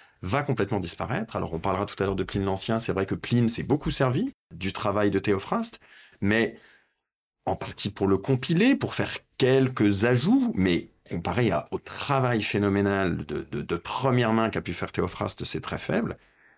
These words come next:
Et puis, il faut attendre vraiment quinze siècles, vraiment le, le, le retour de la Renaissance, pour que ce regard, cette approche botanique rigoureuse de Théophraste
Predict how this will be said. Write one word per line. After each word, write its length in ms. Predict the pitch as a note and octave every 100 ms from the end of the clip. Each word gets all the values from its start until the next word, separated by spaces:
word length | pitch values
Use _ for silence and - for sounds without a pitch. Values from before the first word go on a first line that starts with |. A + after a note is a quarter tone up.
| _ -
Et 80 |
puis, 180 | - C3
il 60 | E3
faut 140 | G2+
attendre 260 | F#2 A#2+ C3+
vraiment 180 | G2+ B2+
quinze 340 | D#3 C#3+ F#2
siècles, 480 | - - B3+ - G2
vraiment 300 | E2+ G2 C3
le, 180 | G2+ F2+
le, 160 | F2
le 200 | F2 E2+
retour 420 | A2+ C3+ - D3+
de 80 | A2
la 100 | F2+
Renaissance, 640 | F2+ E2+ E2+ - A#3 - - - - _
pour 200 | - C#3
que 120 | - G#2+
ce 180 | -
regard, 760 | F2+ F2 A#2+ C#3 C#3+ C3 B2 B2+
cette 260 | G2 E2+
approche 640 | A#2+ - - D3 C#3 - -
botanique 640 | F#2 B2+ B2+ A#2+ B2+ A#2
rigoureuse 520 | - A2 A2+ A2+ G#2+
de 80 | F#2
Théophraste 540 | F#2 E2+ E2 D#2+ -